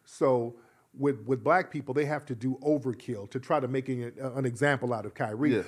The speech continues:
Speaker 1: because he's a proxy for all of us. So they're trying to smack him around to say, "Hey, you other black folks, you better get in line." And they weren't used to the pushback that they're getting
Speaker 2: Mm-hmm.
Speaker 1: because we're not going for that.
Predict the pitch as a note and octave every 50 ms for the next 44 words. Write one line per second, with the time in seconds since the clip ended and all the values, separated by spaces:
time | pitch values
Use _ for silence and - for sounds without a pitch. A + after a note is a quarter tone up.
0 | - - D3+ D#3 D3+ C3 - G#3+ G#3 E3 E3 - - F3+ D#3+ D3+ - - D3+ C3+
1 | - A#2+ - - F3 E3 D3+ C3+ A#2+ G#2 G2 F2+ F2 - - - - - - -
2 | - - D3 C3 C#3+ D#3 D#3 D#3 - D#3+ C#3 B2+ B2 - - - D3 D#3+ D#3 C#3+
3 | C#3 - E3 D#3+ C#3+ B2+ B2 A#2+ A#2 A#2 A2+ C3+ B2 - D#3 A#2+ A2+ C3 C#3+ C3+
4 | C3+ C#3 C#3+ C#3 C#3+ C3+ A#2 B2+ C3 A#2 - - - B2+ A#2+ A#2 - - - -
5 | - - C3+ C#3+ C3+ C3 B2+ B2 B2 C3 A#2 A2+ A#2 C3 D3+ D#3 D3 C3 B2 A#2
6 | - - _ - - - C#3 B2 C#3+ D3+ D3+ D3+ D3+ C3 B2 C3 D#3 D#3+ - -
7 | - D3+ A#2+ A2+ - - A#3+ A#3 - - - C3+ A2 G#2 - B2 G#2+ - - A2
8 | G2+ G2+ A2 F#2+ - - G#2 A2 G#2+ G#2 A#2 D#3 C#3 D#3 C3+ D3 G#3+ G#3+ F#3 D3+
9 | C#3 B2+ B2+ A2+ F#2 - F#2 - - - -